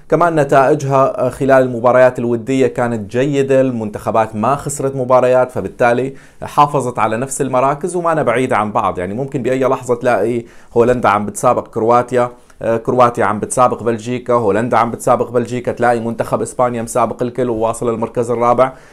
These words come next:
فمتقاربة جدًا، آه، أفضل عشر منتخبات جدًا متقاربين، آه، من ناحية التصنيف، من ناحية النقاط، من كل النواحي متقاربين جدًا. هلا أكيد السؤال الدائم، ليش بلجيكا بالمركز الخامس؟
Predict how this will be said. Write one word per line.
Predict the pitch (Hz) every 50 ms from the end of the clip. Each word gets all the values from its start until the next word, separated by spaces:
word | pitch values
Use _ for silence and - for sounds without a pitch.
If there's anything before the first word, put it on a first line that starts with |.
| - - -
فمتقاربة | - 131 131 - - - 160 160 156 185 - - 190 196 185 180 180 160 165
جدًا، | 151 165 180 151 135 143 123 120 120 117 110 107 104 - - - - - - -
آه، | 117 120 117 117 110 104 110 107 -
أفضل | 147 151 143 143 131
عشر | 123 127 147 147 - 135
منتخبات | 127 131 120 - 127 - 143 135 165 175 151 - -
جدًا | 214 170 123
متقاربين، | 104 101 98 92 104 - - - 98 95 92 90 - 95 92 90 90 90
آه، | 90 90 87 - - - - -
من | 117 120
ناحية | 120 120 113 - 131 123 113 110
التصنيف، | 113 107 - 120 113 - - 139 135 135 135 139
من | 117 107
ناحية | 107 107 98 - 120 117 117
النقاط، | 120 110 110 113 110 - 131 131 139 139 139 139
من | 127 117 117
كل | - 180 180 160
النواحي | 139 120 113 98 95 95 107 107 - 156 165 196 214 - -
متقاربين | 135 151 151 151 151 156 147 147 151 151 160 156
جدًا. | 143 147 117 98 92 85 85 - - - - - -
هلا | 139 151 151 143
أكيد | 143 147 170 160 139
السؤال | 110 98 - 127 104 107 120 123
الدائم، | 117 113 117 123 123 104 117 135 139 139 127 - -
ليش | 120 135 139 135
بلجيكا | 135 131 120 104 123 131 131 -
بالمركز | 113 110 110 110 113 107 - 110 101 107
الخامس؟ | 101 - - 110 98 92 90 - -